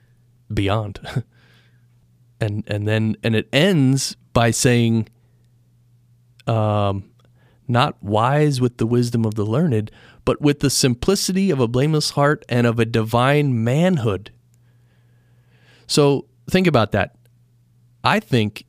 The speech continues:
even most mature and successful people in the material world are still juveniles in the spiritual realm. Right? So there's a learning that we're going through,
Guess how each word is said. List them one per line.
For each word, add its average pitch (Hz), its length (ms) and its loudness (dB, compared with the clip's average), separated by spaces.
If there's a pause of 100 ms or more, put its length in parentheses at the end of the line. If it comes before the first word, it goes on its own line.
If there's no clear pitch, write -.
even 123 320 2
most 131 460 2
mature 113 720 0
and 107 140 -4
successful - 640 -4
people 104 500 -4
in 101 120 -6
the 101 40 -4
material 95 800 -2 (920)
world 98 440 -4 (880)
are 135 180 2
still 170 460 0 (600)
juveniles 123 960 0 (220)
in 127 160 2
the 120 60 4
spiritual 120 520 0
realm. 95 320 -4 (2000)
Right? 165 180 -2
So 170 100 0
there's 147 180 2
a 131 60 4
learning 147 420 4
that 123 160 0
we're 113 100 -2
going 127 360 2
through, 104 400 -2